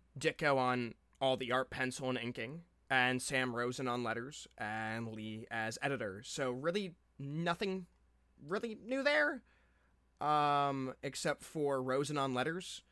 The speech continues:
But I imagine lettering is gonna kind of, you know, change a bit as it goes on, as that stuff normally does,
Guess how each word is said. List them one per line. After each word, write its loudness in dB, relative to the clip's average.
But -4
I 2
imagine 0
lettering -2
is -6
gonna -4
kind -4
of, -6
you -4
know, -4
change -4
a -6
bit 0
as -2
it -8
goes 0
on, 0
as -2
that -2
stuff -6
normally -2
does, -2